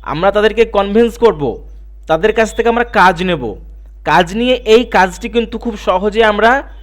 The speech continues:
করতে পারি, ঠিক আছে? And কি আছে? পোস্ট আপলোডিং। আপনি দেখতে পাবেন অনেক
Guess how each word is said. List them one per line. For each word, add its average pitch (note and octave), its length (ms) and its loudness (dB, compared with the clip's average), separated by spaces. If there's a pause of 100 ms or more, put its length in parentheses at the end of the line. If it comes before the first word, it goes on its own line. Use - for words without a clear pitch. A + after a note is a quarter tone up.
(280)
করতে F#3 220 0
পারি, D#3 320 2 (600)
ঠিক G#3+ 200 -8
আছে? G#3 160 0 (800)
And A#3 100 4 (100)
কি A#3+ 80 -2 (140)
আছে? B3 180 2 (480)
পোস্ট A#3 220 2 (100)
আপলোডিং। F#3 380 0 (920)
আপনি A3 220 -4
দেখতে A3+ 260 0
পাবেন A3+ 280 4 (1300)
অনেক A#3+ 180 4